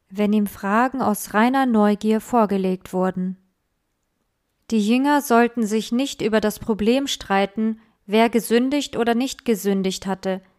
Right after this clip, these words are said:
Sie sollten vielmehr die Allmacht und Gnade Gottes begreifen, die dem Blinden das Augenlicht wiedergab.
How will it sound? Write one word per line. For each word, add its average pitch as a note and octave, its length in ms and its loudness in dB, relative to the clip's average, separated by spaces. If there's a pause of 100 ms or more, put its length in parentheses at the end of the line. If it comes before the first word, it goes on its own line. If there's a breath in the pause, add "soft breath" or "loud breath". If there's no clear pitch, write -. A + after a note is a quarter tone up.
(200 soft breath)
Sie - 180 -4
sollten C#4 400 0
vielmehr C#4+ 500 0
die B3+ 180 -2
Allmacht C4 520 2
und G#3+ 220 -2
Gnade A#3+ 400 0
Gottes A#3+ 380 -2
begreifen, A3+ 680 -2 (360 soft breath)
die B3 80 -4
dem B3 200 0
Blinden C#4+ 440 -2
das C#4+ 260 -2
Augenlicht A3 640 0
wiedergab. F#3+ 600 -4